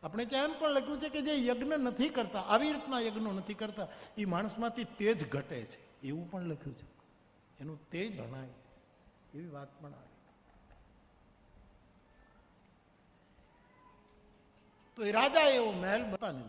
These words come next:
જોયા કરે કે આ બ્રહ્માંડમાં, જેમ રાવણ કહેતો હતો ને કે મારા સિવાય આ જગત,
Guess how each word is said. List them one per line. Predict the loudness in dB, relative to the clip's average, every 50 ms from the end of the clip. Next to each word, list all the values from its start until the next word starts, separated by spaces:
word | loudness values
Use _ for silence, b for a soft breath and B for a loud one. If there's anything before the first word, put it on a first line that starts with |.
| -8
જોયા | -8 -8 -6 -8
કરે | -10 -12 -14 -14
કે | -10 -8 -6
આ | -6 -6 -6
બ્રહ્માંડમાં, | -6 -4 -4 -4 -4 -4 -4 -6 -8 -8 -8 -8
જેમ | -6 -4 -2
રાવણ | 0 0 0 0 -2 -2
કહેતો | -4 -6 -6 -6 -8
હતો | -8 -8
ને | -8 -8
કે | -6
મારા | -4 -4 -4 -4 -6
સિવાય | -6 -8 -6 -4 -4
આ | -4 -4
જગત, | -4 -6 -8 -10